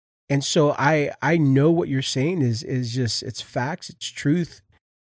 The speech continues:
it's from the Spirit, and, uh, it just messes with you. So I, I just do believe that we as men need to understand that there's so much truth in scripture about the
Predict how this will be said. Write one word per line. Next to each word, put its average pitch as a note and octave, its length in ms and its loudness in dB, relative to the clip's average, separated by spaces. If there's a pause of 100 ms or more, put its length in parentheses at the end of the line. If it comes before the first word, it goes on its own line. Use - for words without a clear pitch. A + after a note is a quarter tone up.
(140)
it's B2 160 -4
from C#3+ 180 0
the C#3 80 2
Spirit, C#3+ 500 0
and, A#2+ 220 0
uh, A2 320 0
it B2+ 120 -8
just C#3 220 -8
messes B2+ 300 0
with C3 160 -2
you. A#2+ 80 0
So - 140 -4
I, A2 220 -4
I C#3 40 -2
just D#3 300 -8
do D3+ 100 0
believe C#3 280 0
that C3 180 -4
we C3 500 0 (580)
as B2 280 2
men B2 640 4 (360)
need C3 280 2
to - 60 2
understand B2+ 640 0
that A#2 240 -2 (800)
there's B2+ 320 2
so - 300 0
much - 340 -2
truth C#3 380 0
in B2+ 120 -2
scripture C3 640 -2
about A2+ 380 0 (760)
the A#2 480 -2